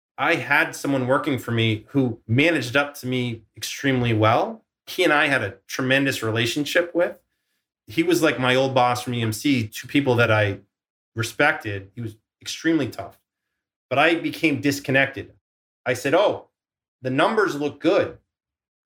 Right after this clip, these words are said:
Everything's fine." The numbers can lie to you. You have to see through the numbers. You have to actually look in and say,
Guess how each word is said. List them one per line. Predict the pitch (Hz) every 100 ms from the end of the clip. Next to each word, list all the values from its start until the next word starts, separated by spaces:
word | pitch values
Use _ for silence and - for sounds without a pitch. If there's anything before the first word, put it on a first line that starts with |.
| _ -
Everything's | 156 185 170 123
fine." | - 147 165 175 127 - _ _ _ _ _ _ -
The |
numbers | 143 196 240 220 - - - - _ _ _ _ _
can | - 156
lie | 135 143 185
to | 143
you. | 107 _ _ _ _
You | 135 160
have | 175 214 214
to | 147
see | - 170
through | 160 - 175
the | 160
numbers. | 110 92 - _ -
You | 127
have | 151 196
to | - 170
actually | 160 - 139
look | 120 147 160
in | - 175
and | 143 120
say, | - 127 127 123